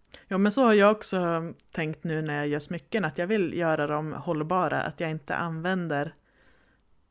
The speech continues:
det är så jobbigt om man har gjort ett jättefint smycke och så har man inte riktigt silver och så har man plastpärlor. Det, det är inte snyggt i längden.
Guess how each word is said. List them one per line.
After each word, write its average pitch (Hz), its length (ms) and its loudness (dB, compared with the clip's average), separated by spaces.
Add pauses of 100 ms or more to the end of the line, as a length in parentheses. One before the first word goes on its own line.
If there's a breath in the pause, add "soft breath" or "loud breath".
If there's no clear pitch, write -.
(800)
det 185 100 -2
är 180 40 0
så 196 120 0
jobbigt 202 380 2
om 165 60 -4
man 170 100 -4
har 175 80 -2
gjort 214 240 0
ett 147 100 -6
jättefint 151 400 -6
smycke 165 400 -8
och 156 60 -4
så 170 100 -6
har 180 220 -4
man 156 140 -4
inte 147 180 -8
riktigt 151 360 -10
silver 175 480 -2
och 151 80 -2
så 156 100 -6
har 156 200 -4
man 147 220 -4
plastpärlor. 160 840 -4 (420 loud breath)
Det, 170 220 0 (320)
det 180 80 -2
är 190 80 0
inte 190 180 -4
snyggt 202 320 -6
i 165 40 0
längden. 170 420 -6